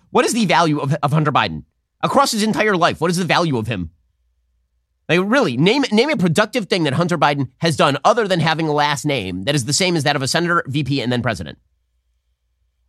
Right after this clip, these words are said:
Archer told investigators that Hunter put his father, then V P Joe Biden, on speakerphone while meeting with business partners at least twenty times. Archer said that the idea was to, quote, "sell the brand." He said,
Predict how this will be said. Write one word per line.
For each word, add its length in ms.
Archer 220
told 220
investigators 560
that 100
Hunter 280
put 160
his 120
father, 520
then 160
V 120
P 140
Joe 140
Biden, 260
on 80
speakerphone 460
while 120
meeting 200
with 100
business 280
partners 300
at 60
least 220
twenty 180
times. 360
Archer 240
said 200
that 180
the 200
idea 220
was 140
to, 100
quote, 220
"sell 140
the 60
brand." 320
He 40
said, 240